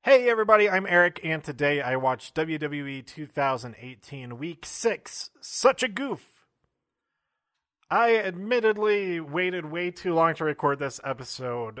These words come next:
I, I watched pretty much everything all at once on Wednesday or Thursday, and so I can't <laughs> really remember a whole lot. So I'm only going off my notes, and if they spark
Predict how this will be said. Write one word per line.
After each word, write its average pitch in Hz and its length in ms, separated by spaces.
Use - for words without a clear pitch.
I, 113 460
I 131 80
watched 139 540
pretty 208 180
much 190 320
everything 175 720
all 170 260
at 143 140
once 139 680
on 120 380
Wednesday 147 560
or 117 200
Thursday, 131 1000
and 127 260
so 139 340
I 127 120
can't - 340
<laughs> 139 300
really 160 160
remember 143 380
a 127 40
whole 131 140
lot. 113 220
So 131 140
I'm - 220
only 254 340
going 220 300
off 196 240
my 175 160
notes, 156 480
and 135 220
if 135 140
they 127 160
spark - 580